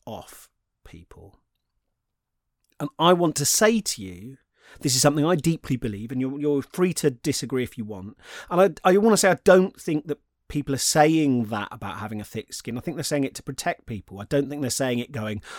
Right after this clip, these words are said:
"Fuck off, you sensitive wankers." I, I don't think for a moment most people who say it are, are, uh, suggesting that at all. But I worry that what it does is say to anybody who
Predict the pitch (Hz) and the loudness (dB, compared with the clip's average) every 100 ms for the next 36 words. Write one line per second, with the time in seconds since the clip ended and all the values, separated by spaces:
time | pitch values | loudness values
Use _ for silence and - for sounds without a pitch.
0 | - - - - 156 120 135 120 - 123 | -18 -18 -10 -2 0 -2 -6 -6 -6 -4
1 | 110 101 - 123 98 98 113 110 101 107 | -4 -4 -4 -4 -6 -8 -8 -10 -10 -10
2 | 110 110 147 156 - 131 - 175 143 - | -8 -6 -4 -4 -6 -8 -8 -6 -6 -2
3 | - 202 196 - 175 160 - 170 156 160 | 4 4 4 -2 -4 -4 -4 -2 0 4
4 | 175 190 135 117 135 135 143 147 143 - | 4 4 2 -2 -2 4 6 4 2 -6
5 | - 110 - 110 113 127 104 - - - | -8 -6 -4 -4 -4 -6 -8 -12 -18 -20
6 | - - - 160 135 135 131 - 143 139 | -20 -20 -10 0 2 0 -4 -4 -2 -2
7 | - 139 131 - - 240 127 90 - _ | 0 0 -2 -4 -10 -6 -4 -6 -16 _
8 | _ - _ _ _ _ _ _ _ _ | _ -20 _ _ _ _ _ _ _ _
9 | - - 165 143 135 180 214 147 110 110 | -14 -6 0 0 4 6 6 4 -2 -10
10 | 135 _ _ _ _ _ _ 127 120 135 | -20 _ _ _ _ _ _ -12 -6 -4
11 | 139 - - - 143 117 123 - - - | -2 -4 -4 0 0 0 -6 -10 -12 -10
12 | 131 - 127 - - 175 175 147 143 135 | -6 -4 -4 -6 -4 -2 0 2 0 2
13 | 127 123 135 127 120 117 | 0 -2 -2 0 0 -2